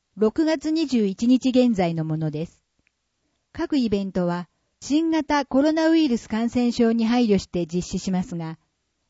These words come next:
状況に応じて中止または変更となる場合があります。イベント当日のマスクの着用にご協力ください。また、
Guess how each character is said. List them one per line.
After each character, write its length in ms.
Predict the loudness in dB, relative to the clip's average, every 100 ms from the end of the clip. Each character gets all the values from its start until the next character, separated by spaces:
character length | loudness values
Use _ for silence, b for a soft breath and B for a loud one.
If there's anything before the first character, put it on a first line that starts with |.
| _
状 180 | 4 4
況 240 | 6 4
に 180 | 6 6
応 120 | 6
じ 160 | 4 -2
て 240 | -2 -4 -6 _ _
中 220 | 2 4
止 380 | 4 0 -4 -4 _ -6
ま 120 | -2
た 140 | 0
は 120 | 0
変 280 | 2 0 2
更 160 | 2 2
と 100 | 4
な 140 | 2
る 100 | 2
場 160 | 0 -2
合 120 | -6
が 120 | -8
あ 60 | -10
り 100 | -10
ま 200 | -10 -12
す。 120 | -16 _ _ _ _ _ _ _ _ _ _ _ _ _ _ _ -6
イ 100 | -2
ベ 140 | -2
ン 60 | -2
ト 100 | 0
当 200 | 2 2
日 300 | 0 -2 0
の 160 | 0
マ 200 | 0 -2
ス 100 | -4
ク 80 | -2
の 100 | -2
着 280 | -2 -4 0
用 200 | 2 2
に 160 | 0 -4
ご 140 | -2
協 200 | 2 2
力 240 | 2 -2
く 120 | -6 -8
だ 100 | -6
さ 200 | -8 -10
い。 100 | -14 _ _ _ _ _ _ _ _ _ -12
ま 120 | -10
た、 280 | -6 -8